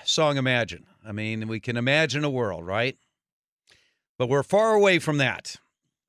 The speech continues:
In the meantime, we will continue to try to make sense of what's happening in our sports world in light of all the violence, pandemic, and all the other complications in this great country of ours. And it is a great country.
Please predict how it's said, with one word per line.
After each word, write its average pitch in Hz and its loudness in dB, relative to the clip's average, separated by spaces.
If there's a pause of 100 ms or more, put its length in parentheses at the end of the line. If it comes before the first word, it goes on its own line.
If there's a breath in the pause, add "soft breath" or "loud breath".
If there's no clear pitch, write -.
In 139 -8
the 160 -4
meantime, 190 2
we 170 0
will 156 -2
continue 214 -4
to 170 -2
try 170 -2
to 160 -2
make 156 0
sense 160 -2
of 143 -8
what's 139 -4
happening 135 -2
in 123 -4
our 120 -2
sports 220 -2
world 151 0 (540 soft breath)
in 127 -4
light 123 0
of 113 -4
all 135 0
the 131 -4
violence, 160 -2 (280)
pandemic, 147 0
and 104 -6
all 160 0
the 147 -2
other 135 -2
complications 127 -6
in 104 -8
this 104 -6
great 113 -6
country 101 -10
of 87 -10
ours. - -14
And 113 -8
it 123 -4
is 127 -4
a 107 -10
great 107 -6
country. - -14